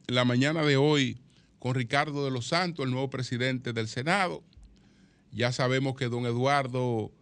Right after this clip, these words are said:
se fue del Senado, eh, que él dijo, eh, expresando, eh, realmente un poco de sinsabor, que no iba a ser candidato a senador.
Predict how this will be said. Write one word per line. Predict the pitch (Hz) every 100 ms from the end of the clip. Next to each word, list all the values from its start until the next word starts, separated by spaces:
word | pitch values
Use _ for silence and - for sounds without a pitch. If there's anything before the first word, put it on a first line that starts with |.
| _
se | - - 123
fue | 113 147 190 180
del | 151 135
Senado, | 135 160 233 196 190 - _ _ _ _ _ _ _ _ _ _ _ _ -
eh, | 123 123
que | 123 147 165
él | 170
dijo, | 147 185 180 139 151 143 127 117 104 - _ _ _ -
eh, | - 117 113
expresando, | 127 120 135 127 123 156 160 180 170 165 151 135 120 113 _ _ _ -
eh, | 120 123 127 120
realmente | 123 135 151 156 160 160 160 147 143 135 117 - _ _ -
un | 175 139
poco | 175 170 175
de | 160
sinsabor, | 156 160 143 - 143 135 185 180 147 135 - - _ _ _ _
que | - 131 127 127 123 123 123 123
no | 131 151 170 165 156 147 143 - _
iba | 135 160
a | 156
ser | 165 160
candidato | 156 143 147 156 160 151
a |
senador. | - 139 127 123 120 -